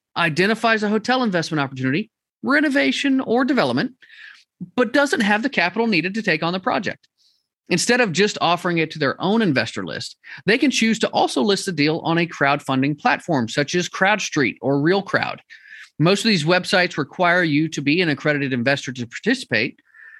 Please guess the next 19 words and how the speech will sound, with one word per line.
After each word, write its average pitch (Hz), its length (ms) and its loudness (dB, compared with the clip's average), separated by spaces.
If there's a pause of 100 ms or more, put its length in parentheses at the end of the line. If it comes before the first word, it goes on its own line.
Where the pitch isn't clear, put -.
(140)
And 196 100 2
depending 294 320 2
on 247 100 4
the 208 60 2
structure - 540 -2
of 139 100 0
a 139 60 -2
particular 120 400 -4
deal, 117 360 -4
whether 135 240 2
it's - 160 -4
syndication 143 680 0
versus 127 320 -6
reit, 180 300 -2 (460)
you 196 180 2
may 196 360 4
or 190 200 -2
may 185 180 2
not 175 360 0